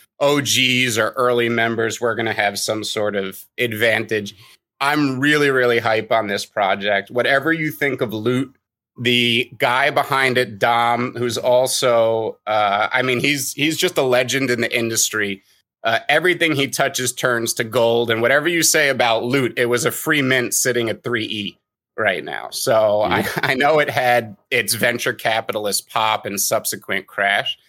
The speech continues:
Speaker 1: but anything Dom touches is quality. Uh, I think that this project is going to be huge, and it actually links to his other projects. If you don't know them, uh,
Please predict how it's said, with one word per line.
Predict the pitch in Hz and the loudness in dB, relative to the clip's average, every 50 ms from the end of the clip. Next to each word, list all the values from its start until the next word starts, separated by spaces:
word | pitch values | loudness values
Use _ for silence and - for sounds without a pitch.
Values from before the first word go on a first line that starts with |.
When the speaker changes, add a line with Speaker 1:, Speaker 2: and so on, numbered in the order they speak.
| _ _ _ _ _ | _ _ _ _ _
Speaker 1:
but | 127 123 123 120 117 113 117 - - - | -2 0 2 4 4 4 2 0 -2 -2
anything | 156 170 185 185 185 185 180 165 151 | -2 0 0 0 0 -2 -2 -2 0
Dom | 120 131 127 127 127 131 127 | 0 0 0 0 0 -2 -6
touches | 127 - 131 123 120 - - 127 117 117 120 117 _ _ _ _ _ _ _ _ _ _ | -4 -2 -2 -2 -2 -2 -4 -4 -4 -4 -6 -10 _ _ _ _ _ _ _ _ _ _
is | - 131 117 110 107 101 | -2 0 0 0 -2 -4
quality. | - - - - 117 110 113 120 127 131 127 131 131 131 131 - _ _ _ _ _ _ | -10 -16 -6 -2 0 2 2 2 2 2 2 0 -2 -4 -6 -10 _ _ _ _ _ _
Uh, | - 110 98 95 95 95 95 87 87 - - - | -2 0 2 2 2 2 2 2 0 -2 -4 -2
I | 113 110 113 | -2 -2 -2
think | - - - 123 113 117 113 - | -2 -2 0 0 0 -2 0 0
that | 117 110 107 107 - - | 2 4 4 2 2 0
this | 113 123 120 - | -2 -2 -2 -2
project | - - 135 127 120 113 120 107 - | 0 0 2 2 2 0 -2 -4 -4
is | 123 113 | -6 -4
going | 104 120 117 117 120 120 | 0 0 2 2 2 0
to | 110 | -2
be | 101 107 | -4 -8
huge, | 98 101 - - 123 120 120 123 127 127 123 123 - | -10 -10 -6 -4 -2 0 0 0 0 -2 -4 -4 -4
and | 131 123 | -2 0
it | 123 127 | 2 2
actually | 127 139 143 - - 170 151 | 2 2 2 2 2 2 2
links | 147 143 143 143 143 - | 2 2 2 2 0 -2
to | - 139 | -2 0
his | 123 117 110 - | 0 -2 -2 0
other | - 120 117 131 139 135 | 0 2 2 2 0 -2
projects. | - - 147 139 139 139 127 139 139 135 - - | 0 2 2 2 2 2 0 0 -2 0 -2 -4
If | 120 - - | -4 -4 -2
you | 123 120 | 0 0
don't | 127 120 120 101 113 | 2 0 0 0 0
know | 113 113 113 113 | 2 2 2 2
them, | 110 110 113 110 110 113 - - | 2 0 0 0 -2 -4 -4 -2
uh, | 123 113 104 95 95 | 0 0 0 0 -2